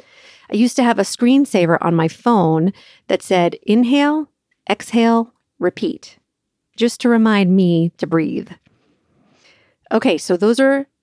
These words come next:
seven strategies that you can try the next time you start to worry about something.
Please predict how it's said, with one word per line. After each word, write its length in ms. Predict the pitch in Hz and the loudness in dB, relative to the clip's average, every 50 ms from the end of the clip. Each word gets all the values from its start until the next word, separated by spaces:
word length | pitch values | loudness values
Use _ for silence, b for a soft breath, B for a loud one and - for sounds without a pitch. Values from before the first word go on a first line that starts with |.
| _ _ | _ _
seven 400 | - - - 196 196 247 285 330 | -6 -2 -2 0 2 2 0 0
strategies 720 | - - 294 262 240 226 214 - 170 160 160 165 175 170 | 0 0 0 2 2 2 0 0 2 2 2 2 0 0
that 120 | - - - | -2 -4 -2
you 140 | 185 190 190 | -4 -4 -2
can 160 | - 214 220 | -2 -2 -2
try 300 | - - 220 190 185 185 | 0 0 0 0 2 0
the 100 | 175 170 | 0 0
next 220 | 165 170 - - | 0 -2 -4 -6
time 240 | - 214 208 202 202 | -4 -2 0 2 2
you 80 | 208 202 | 2 0
start 280 | - - 208 196 - | 0 -2 -2 -2 0
to 100 | - 208 | 0 -2
worry 340 | 196 180 196 226 233 214 196 | -2 0 0 2 2 2 2
about 260 | 170 160 - - - | 0 0 -4 -4 -6
something. 540 | - - - - - - - - - - - | -6 -6 -6 -6 -8 -12 -14 -16 -16 -16 -18